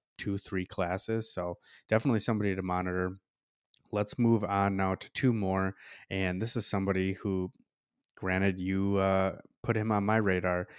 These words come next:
but that's Kevin Hidalgo, shortstop for the Rockies,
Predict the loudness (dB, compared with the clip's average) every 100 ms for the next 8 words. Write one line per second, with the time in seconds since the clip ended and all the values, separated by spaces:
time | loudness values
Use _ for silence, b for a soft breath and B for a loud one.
0 | B -6 -2 -2 -2 0 2 2 0 -4
1 | -2 0 0 0 2 0 -2 -2 -2 0
2 | 0 0 -4 -8 -2 0 0 -4 -8 -8